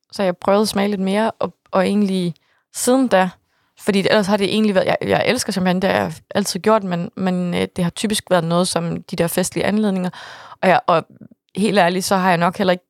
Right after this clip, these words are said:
nødvendigvis kunne smage den store forskel på Prosecco og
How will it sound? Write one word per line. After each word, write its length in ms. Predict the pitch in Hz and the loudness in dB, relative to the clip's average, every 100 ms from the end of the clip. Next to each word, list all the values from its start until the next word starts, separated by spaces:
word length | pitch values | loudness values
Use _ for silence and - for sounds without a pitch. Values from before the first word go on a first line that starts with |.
| _ _ | _ _
nødvendigvis 560 | - 185 180 208 180 170 | -8 -2 0 0 0 -4
kunne 160 | - | -6
smage 240 | - - 175 | -6 0 0
den 100 | 190 | 0
store 220 | - 190 | 0 0
forskel 400 | 190 190 - 190 | 2 0 0 -4
på 140 | - | -2
Prosecco 580 | 180 - - 185 185 185 - | -4 -4 -4 -2 -2 -4 -4
og 240 | 170 165 | -2 -2